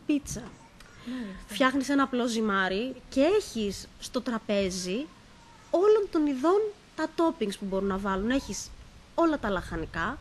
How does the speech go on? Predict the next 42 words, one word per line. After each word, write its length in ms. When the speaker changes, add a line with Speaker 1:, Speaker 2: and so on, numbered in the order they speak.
Speaker 1:
έχεις 300
λίγο 280
τυρί. 440
Αυτό 200
που 160
εμείς 240
επιθυμούμε 420
να 100
κάνουμε 320
είναι 100
κάποια 200
στιγμή 220
τα 80
παιδιά 200
τα 80
λαχανικά, 640
τα 60
φρούτα, 540
τα 160
όσπρια, 500
το 120
ψάρι, 320
να 120
τα 80
φάνε 440
ακριβώς 320
όπως 180
θέλουμε. 480
Είτε 580
βρασμένα, 580
είτε 100
στον 200
ατμό, 380
είτε 380
ομά. 420
Αυτό 320
είναι 100
αυτό 200
που 100
θέλουμε 280
να 80
επιτύχουμε. 640